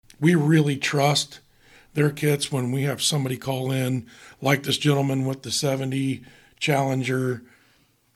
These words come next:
We know that we can put him in a kit, couple kits that's going to stop him, and most likely we're never gonna hear back from him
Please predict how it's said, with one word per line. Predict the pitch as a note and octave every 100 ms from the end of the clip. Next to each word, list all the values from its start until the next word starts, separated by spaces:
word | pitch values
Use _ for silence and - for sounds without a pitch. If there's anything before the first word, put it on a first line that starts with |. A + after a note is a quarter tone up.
| _ _ _ _ _ -
We | C#3 D#3+
know | D#3 D3
that | C#3+
we | C#3+
can | C#3+ C3+
put | B2+ C3+
him | C3+ C3
in | C3
a |
kit, | A#2 - C3+ C3 - _ _ _ _ _ _
couple | - D3 C3+
kits | - C#3+ C3
that's | - B2
going | - C3+ C3 B2+
to | A#2+
stop | - B2+ A#2+
him, | B2+ B2 B2 A#2+ - - - -
and | B2+ B2+ C#3 - _
most | - C#3 E3+ -
likely | D#3+ D#3 D#3+ D3+
we're | C#3
never | D3+ C#3+
gonna | C3 B2
hear | B2+
back | B2 B2 A#2+
from | B2+ B2
him | A#2+